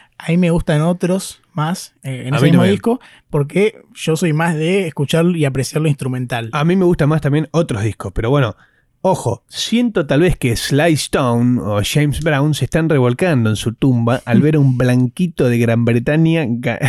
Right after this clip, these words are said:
Speaker 2: <laughs> llevarse las mayores ventas de funk de la historia.
Speaker 1: Bueno, pero
Speaker 2: Pero a la vez también siento que se sentirían orgullosos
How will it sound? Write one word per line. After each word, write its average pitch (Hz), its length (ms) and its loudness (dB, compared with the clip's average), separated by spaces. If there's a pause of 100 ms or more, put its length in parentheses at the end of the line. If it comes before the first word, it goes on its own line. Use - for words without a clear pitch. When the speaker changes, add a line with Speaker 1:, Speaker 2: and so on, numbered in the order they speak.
(140)
Speaker 2:
<laughs> - 80 -6
llevarse 143 440 2
las 123 160 0
mayores 139 420 2
ventas 156 340 2
de 123 120 2
funk 175 580 0
de 113 180 -4
la 113 60 -2
historia. 131 640 0 (220)
Speaker 1:
Bueno, 202 320 0
pero 151 100 0
Speaker 2:
Pero 196 160 4
a - 20 4
la 214 120 4
vez 240 160 4
también 262 520 2
siento 226 340 0
que 175 100 2
se 147 140 0
sentirían 165 420 2
orgullosos 180 680 2